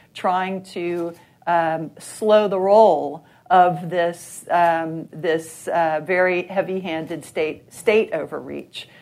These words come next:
So actually, that, that's a, that's a Republican-dominated <laughs> organization.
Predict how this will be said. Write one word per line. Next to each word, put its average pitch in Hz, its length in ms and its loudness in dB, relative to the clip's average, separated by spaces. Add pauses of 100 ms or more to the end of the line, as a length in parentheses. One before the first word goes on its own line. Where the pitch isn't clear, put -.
So 202 180 0
actually, 240 500 2
that, 233 360 0
that's 233 260 0
a, 190 340 -4
that's 196 200 -6
a 311 60 -10
Republican-dominated 196 1500 -2
<laughs> 190 120 -4
organization. 185 840 -6